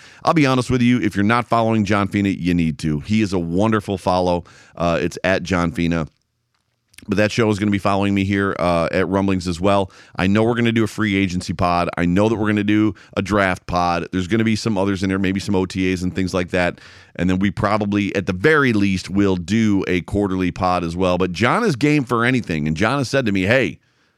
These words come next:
look, Joe, if you, if you've got the bandwidth to do more shows, then, then he's in." Uh, John loves the Buffalo Bills. He's got a passion and a, and a, and a veracity for the,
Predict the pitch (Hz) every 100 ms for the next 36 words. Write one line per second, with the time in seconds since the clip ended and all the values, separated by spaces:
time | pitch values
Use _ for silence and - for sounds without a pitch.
0 | _ - 117 113 - 87 82 78 104 123
1 | - 85 113 139 113 120 123 92 85 95
2 | 110 98 80 73 80 80 95 87 85 -
3 | 98 90 76 71 - 82 78 - 78 78
4 | 117 107 104 80 57 - - - _ -
5 | 76 76 73 92 98 95 - 76 87 104
6 | 98 92 92 90 90 82 87 85 82 80
7 | 82 76 69 - - 92 101 - 95 -
8 | 78 73 - 78 73 71 73 76 71 82
9 | 101 - 95 95 57 53 -